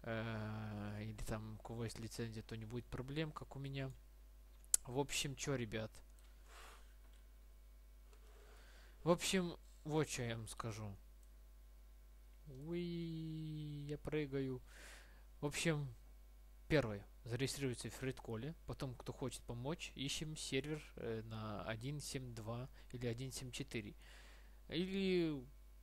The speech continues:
кому не сложно, можете создать. Только не хамачи. Только не хамачи.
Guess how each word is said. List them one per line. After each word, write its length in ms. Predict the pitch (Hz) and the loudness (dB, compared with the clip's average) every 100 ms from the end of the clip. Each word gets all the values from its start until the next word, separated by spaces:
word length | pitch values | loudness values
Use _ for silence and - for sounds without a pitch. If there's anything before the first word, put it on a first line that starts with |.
| - - | -16 -4
кому 200 | 139 139 | 0 0
не 100 | 131 | 0
сложно, 360 | - 135 131 135 | -2 -2 0 -2
можете 300 | 127 - - | -2 -2 0
создать. 400 | 170 147 120 - | 2 4 2 2
Только 400 | - 160 - 143 | 6 6 8 6
не 200 | 139 123 | 6 2
хамачи. 840 | 127 - 131 113 113 - - 107 110 - | 2 4 2 2 -2 -2 -4 -4 -8 -4
Только 300 | 113 123 120 | -2 0 -2
не 80 | 113 | -4
хамачи. 560 | - 95 113 - - | -4 -6 -6 -8 -10